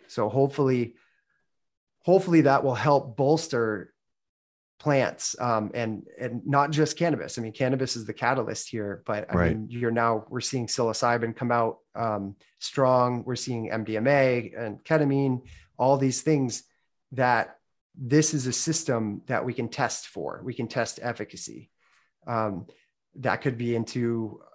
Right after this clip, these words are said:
Speaker 1: you know, lion's mane. It could be cordyceps, like, where, wherever you wanna go. Um, it could be basil, you know,
Speaker 2: Right.
Speaker 1: how, like, it's, it's just a way to test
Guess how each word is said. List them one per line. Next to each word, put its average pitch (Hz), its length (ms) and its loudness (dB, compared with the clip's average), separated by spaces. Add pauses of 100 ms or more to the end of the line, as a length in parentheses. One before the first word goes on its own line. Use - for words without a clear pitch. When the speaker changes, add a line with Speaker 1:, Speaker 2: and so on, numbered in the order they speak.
(140)
Speaker 1:
you 131 100 -6
know, 120 100 0
lion's 120 460 2
mane. 104 260 -6
It 87 80 -12
could 107 140 -10
be 107 320 -6
cordyceps, 120 600 -2
like, 113 100 -8
where, 120 320 0
wherever 127 380 2
you 135 120 2
wanna 127 200 0
go. 127 380 2
Um, 107 300 -4
it 131 80 -6
could 131 140 -4
be 131 120 0
basil, 135 560 2
you 120 200 -4
know, 117 340 0
Speaker 2:
Right. 87 240 0
Speaker 1:
how, 135 300 2 (100)
like, 117 220 -2 (520)
it's, 131 180 -6
it's - 200 -4
just 160 220 0
a 139 40 0
way 127 380 2
to 131 160 -6
test - 540 -4